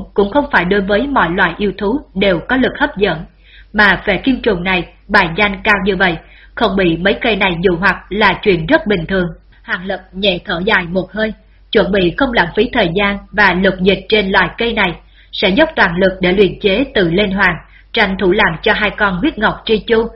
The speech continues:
lại thăng cấp lần nữa còn giá trị hơn. Và lúc hắn đang nghĩ như vậy,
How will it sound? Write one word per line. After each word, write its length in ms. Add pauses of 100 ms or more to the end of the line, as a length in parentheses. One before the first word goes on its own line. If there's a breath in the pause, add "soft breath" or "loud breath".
(140)
lại 320
thăng 220
cấp 140
lần 260
nữa 200 (120)
còn 180 (120)
giá 280
trị 200
hơn. 180 (680 loud breath)
Và 180
lúc 180
hắn 280
đang 240
nghĩ 120
như 200
vậy, 140